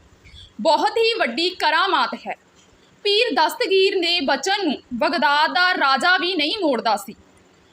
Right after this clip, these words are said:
ਉਹਦੇ ਹੁਕਮ ਨੂੰ ਤਾਂ ਲੋਕ ਸਿਰ ਮੱਥੇ ਮੰਨਦੇ ਸੀ। ਉੱਥੋਂ ਦੇ ਲੋਕ ਪੀਰ ਦਸਤਗੀਰ ਦੀ ਆਗਿਆ ਵਿੱਚ ਰਹਿੰਦੇ ਸੀ।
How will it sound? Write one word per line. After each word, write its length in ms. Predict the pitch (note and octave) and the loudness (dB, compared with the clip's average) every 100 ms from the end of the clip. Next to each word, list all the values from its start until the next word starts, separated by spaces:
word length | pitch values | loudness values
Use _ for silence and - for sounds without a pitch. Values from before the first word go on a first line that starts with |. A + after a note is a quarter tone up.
| - | -6
ਉਹਦੇ 220 | F4 G4 B4 | -2 2 4
ਹੁਕਮ 420 | C5 G4 G4+ A4 | 2 0 -2 -4
ਨੂੰ 140 | G#4 F#4+ | -4 -2
ਤਾਂ 180 | G4+ G#4 | 0 2
ਲੋਕ 300 | D#4+ E4 G4+ | 0 0 -4
ਸਿਰ 280 | - G4+ A4+ | -4 -2 -2
ਮੱਥੇ 320 | G#4 F#4 G4 G#4 | -4 -4 -4 -2
ਮੰਨਦੇ 360 | E4+ B3+ A#3+ | 0 -2 -2
ਸੀ। 220 | A3 G#3 - _ _ _ _ _ _ _ _ _ _ - | -6 -12 -20 _ _ _ _ _ _ _ _ _ _ -6
ਉੱਥੋਂ 380 | F4 G4+ G4 A#4+ | -4 -2 -2 -2
ਦੇ 220 | B4 B4 G4+ | 2 0 0
ਲੋਕ 360 | D#4 D#4+ E4+ | 0 -2 -4
ਪੀਰ 340 | G4+ G4 G4 F#4 | -4 -2 0 0
ਦਸਤਗੀਰ 580 | C4+ C#4 - F4+ F4+ F#4+ | -2 -2 -4 -2 0 0
ਦੀ 280 | F4+ F#4 F#4 | 0 -2 -2
ਆਗਿਆ 340 | D4 A#3 F#4 | -2 0 0
ਵਿੱਚ 240 | G4+ B3 E4 | 0 -2 -2
ਰਹਿੰਦੇ 320 | C4+ G3 B3+ | -4 -2 -6
ਸੀ। 200 | B3 F#3 | -6 -12